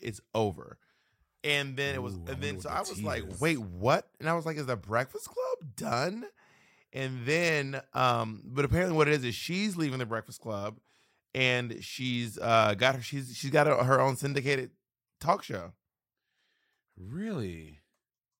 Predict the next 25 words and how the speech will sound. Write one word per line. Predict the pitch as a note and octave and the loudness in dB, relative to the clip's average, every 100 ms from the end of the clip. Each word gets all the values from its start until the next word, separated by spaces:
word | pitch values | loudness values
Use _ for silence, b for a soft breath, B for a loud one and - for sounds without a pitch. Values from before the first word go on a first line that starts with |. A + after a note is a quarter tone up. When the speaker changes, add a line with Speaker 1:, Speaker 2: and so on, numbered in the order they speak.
| _ _ _ _ _ _ _ _ | _ _ _ _ _ _ _ _
Speaker 2:
So | - E3+ | -8 -2
it's | D3+ C#3+ | 0 0
not, | F3+ C#3+ | 0 2
Speaker 1:
Yeah, | C#3+ | 2
so | A#2+ C#3 | 2 4
it | C#3+ | 6
Speaker 2:
she, | |
Speaker 1:
will | E3 | 4
Speaker 2:
it's | D#3 | 4
Speaker 1:
no | D#3 F3 | 2 2
Speaker 2:
not, | |
Speaker 1:
longer | D#3 | 2
Speaker 2:
it's | D3+ | 4
Speaker 1:
be, | D#3+ | 6
Speaker 2:
not | D#3+ | 8
Speaker 1:
uh, | C#3+ C#3 | 8 6
Speaker 2:
for | C#3 | 4
the | |
Speaker 1:
Charlamagne. | - D#3+ E3 D#3+ | 8 8 10 8
Speaker 2:
best | D#3 D#3 | 4 4
Speaker 1:
It | C#3 | 4
was | D#3+ | 4
Speaker 2:
of | D#3+ | 4
Speaker 1:
no, | E3+ | 0
it, | E3 | -4